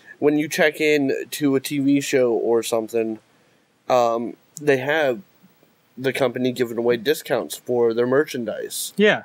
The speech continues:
Speaker 2: yeah.
Speaker 1: Same thing.
Speaker 2: So I just
Speaker 1: People
Speaker 2: check in the office 'cause I want a discount.
Speaker 1: No, you check into the office because you want the sticker. You
Speaker 2: Yeah.
Speaker 1: ignore the fact that there's a fifteen percent discount on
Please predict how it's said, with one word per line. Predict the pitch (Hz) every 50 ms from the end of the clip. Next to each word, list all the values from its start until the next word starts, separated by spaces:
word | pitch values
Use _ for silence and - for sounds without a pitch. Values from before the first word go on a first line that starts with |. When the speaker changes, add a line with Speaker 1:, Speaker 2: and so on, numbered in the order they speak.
| - -
Speaker 2:
yeah. | 165 165 151 120 110 - _ _ _ _ _ _ _ _ _ _ _ _ _ _ _ _ _ _ _ _ _ _ _ _ _ _ _ _ _ _ _ _ _ _ -
Speaker 1:
Same | - - 151 143 127
thing. | 127 139 131
Speaker 2:
So | 226 214 202
I | 202 190 196
just | 175 190
Speaker 1:
People | 214 208 196
Speaker 2:
check | 202 196 - 196
in | 180 175
the | 165 165
office | 160 165 170 - 165 -
'cause | - 165 147 156
I | 151
want | 151 151 147 139
a | 135
discount. | 151 160 156 - 147 131 117 120 - - _ _
Speaker 1:
No, | 143 160 160 143 127
you | 131 131
check | 131 - 165 147 143
into | 151 139 135 135
the | 131 131 131
office | 143 165 170 - 135 127 -
because | - 135 127 139 131 123
you | 131 123
want | 120 110
the | - 98
sticker. | - - 175 165 - 110 87 - - _ _ _ _ _ -
You | - 160 147
Speaker 2:
Yeah. | 147 139
Speaker 1:
ignore | 131 160 185 202 220
the | 208 175 147
fact | - 165 139 131 - -
that | 127 -
there's | - 135 131 120
a | 120
fifteen | - - 139 131 - - 139 131 120
percent | - 123 - - 139 131 110 -
discount | - 147 156 - - - 143 131 127 123
on | 123 120 117